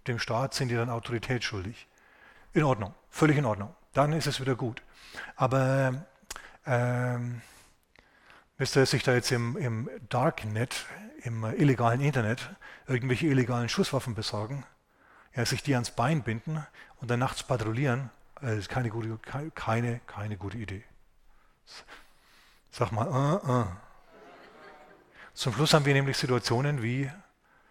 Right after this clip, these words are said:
Lynchjustiz, Rachejustiz, Ku Klux Klan und das wollen wir nicht, da steht der Herr nicht dahinter.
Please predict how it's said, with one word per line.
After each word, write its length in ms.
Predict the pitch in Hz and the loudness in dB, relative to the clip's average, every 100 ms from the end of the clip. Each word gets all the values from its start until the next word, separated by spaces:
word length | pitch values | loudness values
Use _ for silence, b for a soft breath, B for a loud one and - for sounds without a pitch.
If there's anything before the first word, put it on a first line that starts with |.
| b b b b _ _ | b b b b _ _
Lynchjustiz, 640 | 127 147 156 143 113 101 127 | 0 2 2 -2 -4 -2 0
Rachejustiz, 720 | 135 147 131 - 110 - - | 2 2 0 -2 -6 -6 -6
Ku 120 | - | -4
Klux 300 | 135 123 - | -2 -4 -4
Klan 320 | - 131 120 135 | 0 0 0 -2
und 140 | 156 | -4
das 180 | 113 98 | -4 -2
wollen 340 | 104 120 123 101 | -2 0 0 -2
wir 300 | 107 107 113 - | -2 -4 -6 -8
nicht, 380 | 113 117 - | -4 -4 -4
da 120 | 107 101 | -4 -2
steht 200 | - 113 | 0 0
der 60 | |
Herr 100 | 110 | 0
nicht 160 | 120 - | -2 -4
dahinter. 340 | 120 98 90 | -4 -6 -10